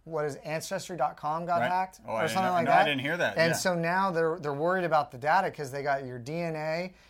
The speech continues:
Speaker 2: Oh,
Speaker 1: and they,
Speaker 2: jeez.
Speaker 1: and they got your, your, uh,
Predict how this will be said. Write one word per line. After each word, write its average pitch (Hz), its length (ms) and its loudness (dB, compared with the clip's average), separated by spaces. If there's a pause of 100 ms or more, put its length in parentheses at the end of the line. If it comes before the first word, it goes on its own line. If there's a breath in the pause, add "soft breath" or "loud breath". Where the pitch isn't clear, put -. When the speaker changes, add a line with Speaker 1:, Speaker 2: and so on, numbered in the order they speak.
Speaker 2:
Oh, 135 140 -4
Speaker 1:
and 196 380 4
they, 208 140 6
Speaker 2:
jeez. 214 80 -6
Speaker 1:
and 214 300 4
they 202 80 4
got 165 400 4
your, 156 380 0 (300 soft breath)
your, 151 380 0
uh, 143 380 4